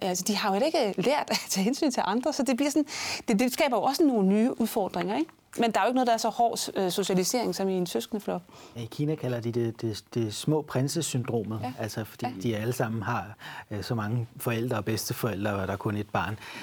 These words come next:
Speaker 2: helt nederst i, øh, hierarkiet. Henrik, øh, i et historisk perspektiv, hvis man taler om europæisk historie, så kan man heller ikke komme uden om Rom og den romerske civilisation.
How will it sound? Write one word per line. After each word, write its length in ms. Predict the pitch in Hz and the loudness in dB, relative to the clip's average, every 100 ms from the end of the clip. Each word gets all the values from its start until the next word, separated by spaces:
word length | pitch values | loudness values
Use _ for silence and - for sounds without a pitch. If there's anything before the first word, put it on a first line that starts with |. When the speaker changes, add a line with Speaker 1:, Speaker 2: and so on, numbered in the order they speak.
| - | 0
Speaker 2:
helt 220 | - 160 | 2 4
nederst 360 | 143 135 123 - | 4 4 4 4
i, 220 | 131 117 | 4 4
øh, 220 | 110 110 | 4 2
hierarkiet. 480 | 127 123 - 170 135 131 - - - - | 2 2 4 4 4 0 -12 -16 -18 -2
Henrik, 520 | 156 156 147 135 131 | 2 4 4 2 2
øh, 80 | 147 127 131 | 4 4 4
i 100 | 151 | 4
et 80 | 143 | 4
historisk 460 | 143 143 202 185 - | 4 2 4 2 0
perspektiv, 640 | 135 - 131 - 131 120 - - - - - | -2 0 0 2 2 2 -2 -18 -20 -20 -2
hvis 180 | 131 151 | 0 2
man 120 | 135 | 2
taler 400 | 160 165 160 151 - | 4 4 4 0 -2
om 200 | - 127 | -2 2
europæisk 440 | 123 120 - 135 127 | 2 0 2 0 2
historie, 380 | 123 - 107 117 | -2 0 0 0
så 100 | 139 | 0
kan 60 | |
man 100 | 135 | 2
heller 100 | 131 | 2
ikke 120 | 135 | 2
komme 220 | 135 143 151 | 0 -2 2
uden 260 | 131 143 139 | 2 2 2
om 220 | 120 110 - - | 0 -2 -8 -10
Rom 300 | 98 113 120 - - | 0 0 0 -6 -8
og 120 | 117 | -4
den 100 | 113 | 0
romerske 460 | 135 147 131 - | 2 2 0 0
civilisation. 640 | 123 - 113 - - 120 | 0 0 0 0 0 -2